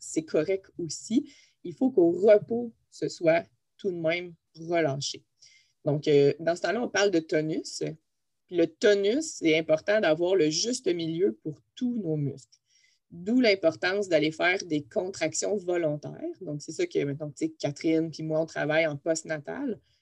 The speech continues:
On va aller chercher des contractions des muscles progressives pour que tranquillement, ils retrouvent leur tonus d'origine. Mais un tonus, ce n'est pas un ab-,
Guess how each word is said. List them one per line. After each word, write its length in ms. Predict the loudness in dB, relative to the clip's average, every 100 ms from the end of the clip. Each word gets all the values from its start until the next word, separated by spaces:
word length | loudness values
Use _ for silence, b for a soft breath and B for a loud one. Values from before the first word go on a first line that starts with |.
| _ -8
On 80 | -4
va 120 | 0
aller 120 | 0
chercher 320 | 0 0 -2
des 140 | -2 -2
contractions 720 | 0 -2 -2 -4 -2 -2 0
des 200 | 0 0
muscles 520 | -2 -4 -6 -4 -4 _ _ _ _ _ _ _ _
progressives 1040 | 0 2 4 2 2 2 4 4 4 0 -2 _ _ -2
pour 280 | 2 2 0
que 80 | -4
tranquillement, 520 | -2 -8 -4 -2 0
ils 160 | 0 0
retrouvent 440 | -2 0 -2 0
leur 240 | -2 -2
tonus 440 | -2 -2 -2 -10 -8
d'origine. 680 | -2 0 0 -4 -4 -6 -6
Mais 140 | -2 0
un 80 |
tonus, 500 | 0 0 2 0 -2
ce 80 | -4
n'est 180 | -2 -2
pas 420 | 2 4 4 4
un 120 | 0
ab-, 160 | -4